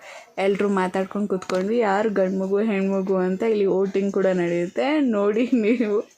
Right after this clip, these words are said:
ಚೆನ್ನಾಗಿತ್ತು. So ಹಾಗೆ ಭಾಸ್ಕರು ಒಂದು ಚಿಕ್ಕ ಕೇಕ್ ಮಾಡ್ಕೊಂಬಂದಿದ್ರು mom to be ಅಂತ, ಎಷ್ಟು ಕ್ಯೂಟ್ ಆಗಿತ್ತು ಗೊತ್ತಾ. ನನಗಂತೂ ಸಖತ್ ಖುಷಿ ಆಯಿತು ಅದನ್ನ ನೋಡಿ. ಸೇಮ್ ಶೂಸ್ ಬರುತ್ತಲ್ಲ,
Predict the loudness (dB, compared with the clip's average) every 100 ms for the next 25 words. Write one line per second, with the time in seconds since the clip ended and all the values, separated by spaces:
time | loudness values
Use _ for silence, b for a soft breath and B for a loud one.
0 | -8 -6 -6 -8 B 0 2 4 2 0
1 | -2 -6 -10 _ _ -20 -20 -20 -20 -20
2 | -20 B B B B -2 2 2 4 4
3 | 2 0 0 2 2 2 2 0 -4 -8
4 | -12 -4 -2 -2 -4 -6 -6 -4 -4 -2
5 | -2 -2 -2 -2 0 0 0 0 2 2
6 | 2 0 0 -2 0 0 0 0 -2 -4
7 | -10 -6 -4 -4 -4 -2 0 0 0 -2
8 | -4 -4 -2 -2 -4 B B B B -2
9 | 2 0 0 -4 -4 -2 -2 0 0 0
10 | 0 -2 0 0 0 0 0 0 0 -2
11 | -4 B B -4 0 2 2 0 0 2
12 | 0 0 0 2 4 2 2 0 2